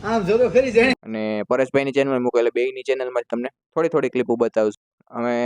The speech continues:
Speaker 2: પછી હું વીડિયો બનાવતા હોય, એમાં ઘણા એવું નહીં બધા વીડિયો બનાવે, એમ કે વ્યૂઝ આપવા હાટું થઈને બધું કરે છે. એટલે એ કોમેન્ટોને આપણે સાઈડમાં રાખવાની છે. જે વી-, લોકોનો વીડિયો હું બનાવું, એને કોઈ લોકોનો પ્રોબ્લેમ નથી.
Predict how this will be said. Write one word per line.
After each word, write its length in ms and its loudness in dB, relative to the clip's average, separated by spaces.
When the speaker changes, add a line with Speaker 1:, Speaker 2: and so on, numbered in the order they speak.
Speaker 2:
પછી 260 0
હું 180 -8
વીડિયો 280 0
બનાવતા 420 0
હોય, 140 0
એમાં 240 -4
ઘણા 220 -2
એવું 140 0
નહીં 120 -6
બધા 220 2
વીડિયો 260 -4
બનાવે, 260 -2
એમ 160 -4
કે 80 -2
વ્યૂઝ 340 -4
આપવા 260 -2
હાટું 200 -4
થઈને 220 -8
બધું 200 -4
કરે 260 0
છે. 120 -8
એટલે 200 -6
એ 180 -2
કોમેન્ટોને 400 -4
આપણે 220 0
સાઈડમાં 360 -2
રાખવાની 500 -4
છે. 120 -10
જે 240 -6
વી-, 240 -2
લોકોનો 380 0
વીડિયો 320 -6
હું 100 -6
બનાવું, 360 0
એને 200 -6
કોઈ 140 2
લોકોનો 320 -4
પ્રોબ્લેમ 400 -2
નથી. 340 -10